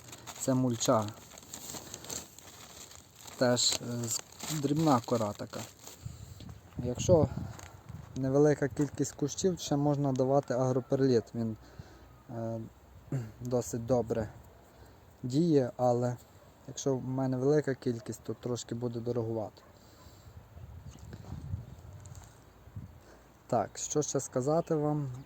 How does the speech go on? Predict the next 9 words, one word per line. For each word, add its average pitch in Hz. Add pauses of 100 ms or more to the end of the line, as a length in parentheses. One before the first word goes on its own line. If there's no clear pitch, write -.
(120)
Значить, 127 (360)
чи 131
вартує 160
висаджувати? 143
Ну, 123
тут 131
вже 123
кожному 127
вирішувати, 120